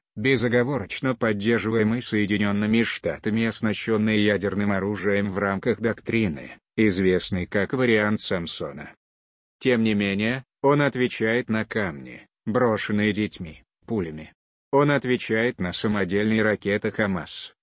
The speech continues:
почти все из которых перехватывают с его железным куполом, бомбами весом две тысячи фунтов. Он проводит превентивные удары по всему региону,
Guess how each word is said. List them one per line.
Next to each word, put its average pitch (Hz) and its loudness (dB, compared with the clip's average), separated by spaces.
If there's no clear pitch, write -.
почти 117 0
все 113 2
из 110 2
которых 117 2
перехватывают 104 0
с - -4
его 110 0
железным 110 0
куполом, 80 -10
бомбами 117 2
весом 107 0
две 107 2
тысячи 110 -4
фунтов. - -6
Он 113 4
проводит 95 0
превентивные 98 0
удары 98 0
по 127 -2
всему 113 2
региону, 107 0